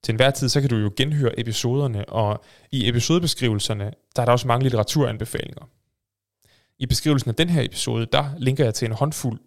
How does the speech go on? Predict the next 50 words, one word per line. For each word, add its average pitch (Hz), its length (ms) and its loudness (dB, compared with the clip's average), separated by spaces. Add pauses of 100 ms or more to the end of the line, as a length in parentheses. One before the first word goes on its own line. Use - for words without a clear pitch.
af 113 140 -2
de 120 180 -6
bøger 127 280 2
og 117 180 -2
ressourcer, 127 420 -2
som 117 160 -4
jeg 104 80 -2
vil 113 140 -2
anbefale 123 360 -2
dig 104 100 -2
at 98 60 -2
begynde 151 380 -2
med, 127 120 0 (480)
hvis 117 120 -6
du - 80 -6
vil 113 120 -2
fodre 135 400 2
din 110 120 2
nysgerrighed. 123 500 -4 (920)
Mick 131 160 -4
Carr 151 280 0
er 143 60 0
produceret 127 440 2
af 104 80 2
Israels 117 360 -4
Missionen, - 380 -8 (340)
og 117 100 -2
du 110 60 4
kan 107 360 2 (100)
altid 151 240 2
holde 113 160 4
dig - 80 4
opdateret 123 420 0
om 101 100 -4
vores 98 180 -2
arbejde 110 440 2 (200)
på - 80 -14
Facebook, - 540 -6 (440)
på - 40 2
Israel 107 400 -2
punktum 139 320 2
D - 20 -4
K, - 40 -4
i 117 40 -4
vores 107 240 2
nyhedsmail 131 640 2
eller 110 160 2
i 104 60 2
vores 107 240 -4
magasin. 107 440 -4